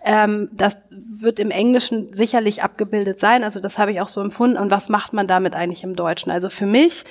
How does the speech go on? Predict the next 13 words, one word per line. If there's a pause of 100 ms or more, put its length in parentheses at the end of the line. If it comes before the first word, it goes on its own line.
(200)
hat
es
in
der
Übersetzung
leider
überhaupt
nicht
funktioniert. (520)
Ähm, (640)
wie
ging's
euch?